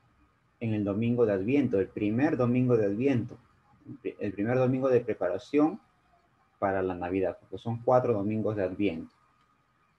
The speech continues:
Algunos ya decoraron, otros ya armaron su nacimiento y nos preparamos para recibir la Navidad. En esta sesión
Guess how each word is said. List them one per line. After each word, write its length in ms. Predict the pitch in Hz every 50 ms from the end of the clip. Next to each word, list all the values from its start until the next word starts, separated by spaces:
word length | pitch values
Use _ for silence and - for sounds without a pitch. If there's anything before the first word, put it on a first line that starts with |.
| _ _ _ _ _ _ _ _ _ _ _ _ -
Algunos 360 | 104 101 95 101 110 107 104
ya 100 | 101 95
decoraron, 680 | 90 90 90 - 95 101 123 135 135 135 135 131 123 110
otros 220 | 104 - - 110
ya 80 | 104 95
armaron 300 | 95 95 101 101 104 101
su 120 | - 104
nacimiento 560 | 98 92 - - 101 107 123 135 135 135 139
y 40 | 127 104
nos 140 | 98 95
preparamos 600 | - - 98 95 - 101 107 113 120 123 123 123
para 200 | 123 95 92 92
recibir 520 | - 95 92 - 92 92 104 110 113 117 117 - - _ _ _ _ _
la 220 | - 107 110 104 98
Navidad. 580 | 95 95 87 85 90 87 90 - 82 76 - - - _ _ _ _ _ _ _ _ _ _ _ _ _ _ _ _ _ _ _ _ _ _ _ _ _ _ _ - - _ _ _ _ -
En 180 | 120 120 131
esta 180 | 165 180 - -
sesión 560 | - - 110 - - 113 113 135 120 123 -